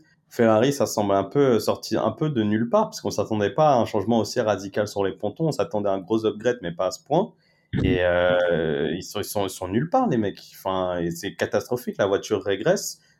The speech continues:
On en est même à pas savoir ce qui se passe sur une des deux voitures. Sainz,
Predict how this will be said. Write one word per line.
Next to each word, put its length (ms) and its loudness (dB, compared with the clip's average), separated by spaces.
On 120 0
en 100 4
est 80 4
même 240 6
à 120 4
pas 180 2
savoir 420 2
ce 80 -12
qui 120 -8
se 100 -14
passe 240 0
sur 140 -2
une 120 4
des 140 2
deux 80 0
voitures. 540 2
Sainz, 680 2